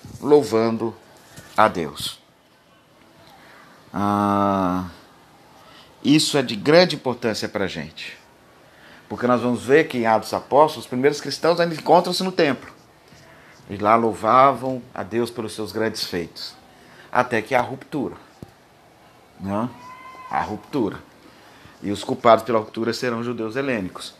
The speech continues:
em Atos dos Apóstolos. Aproveito então aqui pra fazer, ah,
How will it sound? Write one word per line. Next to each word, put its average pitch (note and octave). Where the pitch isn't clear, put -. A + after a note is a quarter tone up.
em F#2+
Atos F2+
dos A2+
Apóstolos. -
Aproveito A#2+
então A#2+
aqui A2+
pra C#3+
fazer, A#2+
ah, F#2+